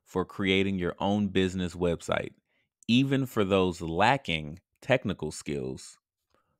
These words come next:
Reasons to create your own website. Cost effective. Save money by using free or low-cost tools instead of hiring a designer. Full control. Manage your website's design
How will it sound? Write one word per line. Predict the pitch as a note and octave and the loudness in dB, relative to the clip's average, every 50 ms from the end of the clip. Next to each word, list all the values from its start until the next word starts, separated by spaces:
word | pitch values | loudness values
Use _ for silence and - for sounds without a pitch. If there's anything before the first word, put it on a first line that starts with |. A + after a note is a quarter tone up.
| - - | -18 -12
Reasons | - E2+ F2 F#2+ A2 C3 D#3 F3 D#3+ B2+ A#2 G2 F#2 F2+ E2 - - | -10 -6 -4 -2 0 0 0 0 0 0 0 0 0 0 -2 -6 -10
to | - - A2 F#2+ | -6 -4 -4 -4
create | - - - F#2+ F#2 F2+ F2 D2 | -2 -2 -2 0 2 2 2 0
your | C#2+ E2 D#2+ G1+ | 0 -2 -2 -2
own | - E2+ F2 E2+ E2 E2 | -2 -4 -4 -4 -4 -2
website. | E2 D#2+ D2+ D2 - - C#2+ C2+ A1+ G1+ - _ _ _ _ _ _ _ _ _ _ _ _ _ _ _ _ _ _ _ _ _ _ - | -2 -4 -4 -4 -6 -6 -4 -4 -4 -6 -8 _ _ _ _ _ _ _ _ _ _ _ _ _ _ _ _ _ _ _ _ _ _ -2
Cost | - - G#2 G#2+ A#2 - - - | 2 6 6 6 6 4 0 -4
effective. | F#2 - - D#2 C#2+ - - A#1+ A1 - - - _ _ _ _ _ _ _ _ | -2 0 0 -2 0 -2 -6 -8 -8 -8 -12 -18 _ _ _ _ _ _ _ _
Save | - - - - A2 A2+ B2 C3 B2+ | -16 -4 2 4 6 6 6 4 2
money | C3 B2 A#2+ A#2 A#2+ A#2+ B2 B2+ A#2+ - | 2 0 2 2 0 -2 -4 -4 -2 2
by | F2+ F2+ | 2 2
using | F2+ F2+ F#2+ G2 F#2 F2 F#2+ F2+ F2 | 4 4 2 0 0 0 -4 -4 -6
free | - - - A2 A2+ A2+ A#2+ B2+ B2+ B2+ - | -8 -8 -6 -4 -2 -2 -2 -4 -6 -8 -6
or | - - F2+ | -2 -2 0
low-cost | E2 E2+ F2+ G2 G#2+ A2 - - A2 G2+ A2 A2 - - | 0 2 2 2 2 0 0 0 0 0 0 0 -4 -6
tools | - - B2+ G#2+ G2 F2+ E2+ E2 - - | -2 0 2 2 2 2 0 -4 -8 -10
instead | - F#2 F#2 F2 - - - - - B2+ C#3 C#3+ | -8 -6 -6 -6 -8 -10 -4 0 2 4 4 4
of | C3 A2+ | 4 2
hiring | - G2+ F#2+ F2+ F2 E2+ E2+ E2+ E2 | 4 4 4 4 4 2 0 -2 -2
a | D#2+ E2 | -2 -4
designer. | D#2 C#2+ E2 D#2+ E2+ D2+ C#2 C2+ A#1 G1+ G1+ G1+ - _ _ _ _ _ _ _ _ _ _ _ _ _ _ _ _ _ _ | -4 -4 -6 -6 -4 -4 -4 -6 -8 -10 -12 -14 -16 _ _ _ _ _ _ _ _ _ _ _ _ _ _ _ _ _ _
Full | _ - - - A#2+ A#2+ B2 B2 | _ -20 -2 4 6 6 6 6
control. | - - A2+ G2 F#2+ - - A#2+ B2+ B2 F2+ A#1 - - - _ _ _ _ _ _ _ _ _ _ | 4 2 -2 -2 0 2 4 4 4 4 2 0 -6 -10 -16 _ _ _ _ _ _ _ _ _ _
Manage | - F2+ F#2+ G2+ G#2 A2+ B2 B2+ B2+ A2+ | -4 0 2 4 4 6 4 2 2 2
your | A2+ G#2+ G2 | 2 2 2
website's | F2 F2+ G2 G#2 G#2 - - A2 G2 G2+ G#2 G#2+ | 4 6 6 6 4 4 2 2 2 2 2 0
design | F#2 - F#2 F2+ F2 G2 F#2+ G2 G2+ G#2+ A2 | -2 -2 -2 0 2 2 2 2 2 0 -2